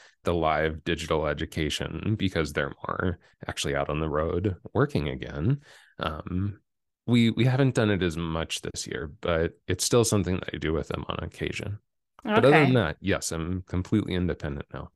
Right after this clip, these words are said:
Speaker 2: Yeah. How does it feel?
Speaker 1: It feels awesome. It's, it's of course a little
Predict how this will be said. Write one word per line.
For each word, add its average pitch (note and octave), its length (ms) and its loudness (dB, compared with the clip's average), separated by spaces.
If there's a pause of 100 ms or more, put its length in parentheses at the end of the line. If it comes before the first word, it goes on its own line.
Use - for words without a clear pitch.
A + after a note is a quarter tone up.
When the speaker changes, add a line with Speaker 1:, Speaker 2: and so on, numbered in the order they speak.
(360)
Speaker 2:
Yeah. F#3+ 340 4 (220)
How G3 140 8
does G#3+ 120 8
it - 140 2
feel? G#3+ 340 8 (1600)
Speaker 1:
It C#3+ 60 0
feels C4 360 4 (100)
awesome. C3 640 0 (600)
It's, - 760 0 (1040)
it's C#3 120 -2
of D#3+ 160 2
course F3+ 360 2
a B2+ 80 -2
little F#2+ 640 0